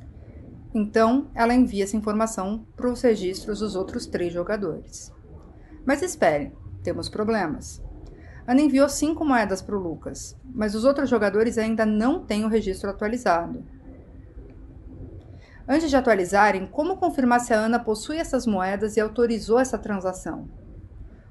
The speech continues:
Todos os jogadores verificam, um, que o saldo da Ana é suficiente, e dois, a transferência foi assinada por ela, ela queria fazer isso?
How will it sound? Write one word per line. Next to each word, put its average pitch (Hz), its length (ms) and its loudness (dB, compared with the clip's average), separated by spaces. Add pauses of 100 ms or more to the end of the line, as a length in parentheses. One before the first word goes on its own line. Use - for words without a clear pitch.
Todos 294 300 2
os 247 40 2
jogadores 233 480 6
verificam, 202 640 0
um, 190 420 0 (200)
que - 60 -10
o 190 40 -6
saldo 240 420 6
da 208 160 6
Ana 214 520 4
é 254 120 6
suficiente, 196 880 -6 (140)
e 247 80 -2
dois, 175 540 0
a 196 40 -8
transferência 233 600 0
foi 254 200 4
assinada 196 460 0
por 180 160 -6
ela, 185 280 0
ela 180 120 -2
queria 208 420 0
fazer 175 280 -4
isso? 208 500 -6